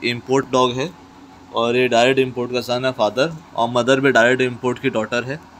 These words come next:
आप देख सकते हैं quality में कहीं भी कमी नहीं आएगा। Father मात्र अभी तेरह महीने का है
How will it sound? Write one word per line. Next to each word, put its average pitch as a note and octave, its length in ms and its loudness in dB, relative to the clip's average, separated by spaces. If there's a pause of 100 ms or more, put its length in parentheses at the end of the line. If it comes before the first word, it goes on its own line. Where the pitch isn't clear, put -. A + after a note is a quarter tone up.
(1600)
आप A#2 120 0
देख B2 180 0
सकते B2+ 240 -2
हैं C3 100 -4
quality A#2 380 2
में C3 120 -2
कहीं B2 220 0
भी C3 80 0
कमी B2 280 0
नहीं C3 160 -2
आएगा। B2+ 220 2
Father B2 320 0
मात्र B2 260 0
अभी B2 240 0
तेरह A#2 300 0
महीने A#2+ 280 -4
का A2+ 120 -2
है E3 180 -4